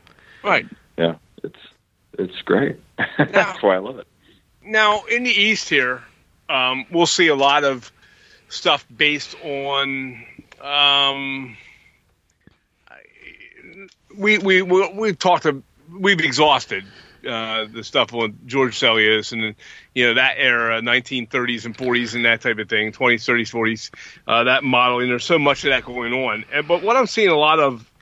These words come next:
Speaker 1: also, and I'm seeing it a lot on YouTube, uh, or Facebook, I'm sorry, um, is some of the modeling that's coming out that's, it's nineteen fifties, sixties, seventies, even, even early eighties,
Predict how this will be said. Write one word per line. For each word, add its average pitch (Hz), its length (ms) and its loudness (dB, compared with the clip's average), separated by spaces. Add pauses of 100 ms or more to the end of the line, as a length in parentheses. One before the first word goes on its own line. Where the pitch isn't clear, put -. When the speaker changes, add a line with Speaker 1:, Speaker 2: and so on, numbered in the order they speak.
Speaker 1:
also, 110 600 0
and 143 120 -2
I'm 135 140 0
seeing 160 220 -2
it 147 60 0
a 135 60 0
lot 131 200 2
on 120 120 -2
YouTube, 123 460 0 (720)
uh, 120 220 2
or 151 200 0
Facebook, 127 500 -2
I'm 98 120 -8
sorry, 101 260 -2 (340)
um, 131 380 0
is 147 420 -2 (920)
some 202 260 0
of 214 60 2
the 190 60 0
modeling 156 480 2
that's 131 140 -6
coming 143 220 -4
out 135 340 2
that's, - 320 -8 (260)
it's - 160 -20
nineteen 139 640 0 (840)
fifties, 170 440 -2
sixties, 135 440 -2
seventies, 135 640 0
even, 139 420 -2 (100)
even 160 760 -2
early 160 360 0
eighties, 147 580 0